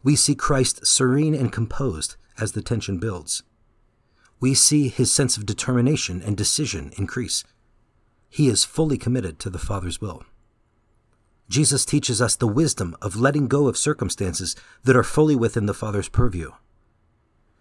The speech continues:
He teaches us to embrace the divine will with total trust and serenity, no matter how difficult it may be for us.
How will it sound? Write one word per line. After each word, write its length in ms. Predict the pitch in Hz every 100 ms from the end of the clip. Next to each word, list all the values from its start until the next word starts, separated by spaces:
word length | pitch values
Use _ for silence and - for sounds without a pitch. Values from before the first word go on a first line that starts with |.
| -
He 100 | 151
teaches 400 | - 151 131 135
us 180 | 120 -
to 160 | 135
embrace 400 | 117 117 143 -
the 100 | 127
divine 420 | 110 104 104 104
will 260 | 104 98 80
with 200 | 92 -
total 260 | 139 - 107
trust 400 | - 135 - -
and 100 | 92
serenity, 540 | 113 123 117 87 82 _ _ _ -
no 120 | 110
matter 280 | 123 117 104
how 180 | - 131
difficult 480 | 135 - - 92
it 80 | 95
may 200 | 101 101
be 180 | 90 123
for 180 | - 82
us. 300 | - -